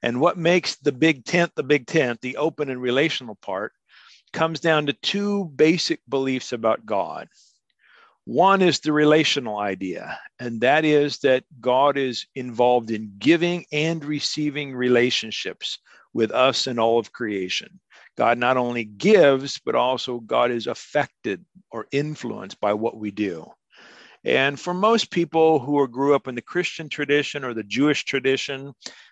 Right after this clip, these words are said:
that seems pretty obvious, 'cause God is conceived of as a person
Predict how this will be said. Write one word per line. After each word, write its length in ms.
that 220
seems 340
pretty 420
obvious, 760
'cause 160
God 380
is 340
conceived 560
of 200
as 240
a 120
person 720